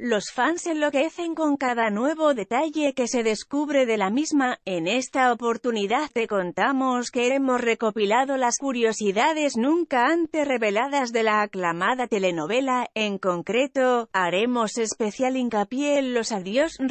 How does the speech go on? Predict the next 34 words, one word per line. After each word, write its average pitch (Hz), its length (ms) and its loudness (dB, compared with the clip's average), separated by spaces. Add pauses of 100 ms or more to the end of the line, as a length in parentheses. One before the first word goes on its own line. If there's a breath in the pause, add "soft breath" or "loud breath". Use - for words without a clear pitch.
(140)
repentinos 240 720 0
de 190 140 0
algunas 285 640 0
figuras 254 680 -2
que 226 140 0
trajeron 254 680 -2
consigo 285 680 -2
salidas 285 640 -2
abruptas 254 720 -2
por 214 280 0
parte 277 440 -2
de 247 100 2
los 208 200 -2
actores, 254 680 0
el 220 240 -2
cambio 294 460 0
de 247 100 2
su 220 220 -4
título 262 520 0
obligado 247 720 0
y 269 120 0
las 196 240 0
teorías 254 680 2
en 226 220 0
torno 262 480 0
a 247 80 4
la 214 160 2
verdadera 202 640 0
localización 233 1000 0
del 208 180 0
barrio 320 460 0
de 311 100 -4
San 302 260 -2
Genaro. 240 500 0